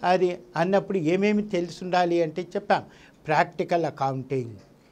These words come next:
ప్రాక్టికల్ అకౌంటింగ్ తెలియాలి. ప్రాక్టికల్, అందుకే direct and indirect taxes కూడా తెలియాలి. What are the direct taxes అండి? ఇన్‌కమ్ ట్యాక్స్. ఇండైరెక్ట్ ట్యాక్సెస్ ఏమండి? జీఎస్టీ. ఇంకా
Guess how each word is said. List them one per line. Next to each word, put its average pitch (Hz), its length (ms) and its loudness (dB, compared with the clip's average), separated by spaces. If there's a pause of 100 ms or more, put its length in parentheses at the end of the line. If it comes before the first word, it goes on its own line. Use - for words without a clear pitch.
(260)
ప్రాక్టికల్ 151 500 -2
అకౌంటింగ్ 170 560 -2
తెలియాలి. 190 560 2 (500)
ప్రాక్టికల్, 165 640 0 (220)
అందుకే 160 400 -2 (180)
direct 196 640 6
and 196 120 0
indirect 165 480 2
taxes 147 500 -6
కూడా 135 160 -4
తెలియాలి. 117 600 -10 (480)
What 165 160 4
are 180 180 6
the 180 160 4
direct 185 380 2
taxes 196 400 -2
అండి? 214 240 -2 (300)
ఇన్‌కమ్ 131 340 -6
ట్యాక్స్. - 380 -12 (720)
ఇండైరెక్ట్ 196 480 8
ట్యాక్సెస్ 202 420 2
ఏమండి? 214 380 0 (340)
జీఎస్టీ. 139 520 -4 (800)
ఇంకా 202 480 10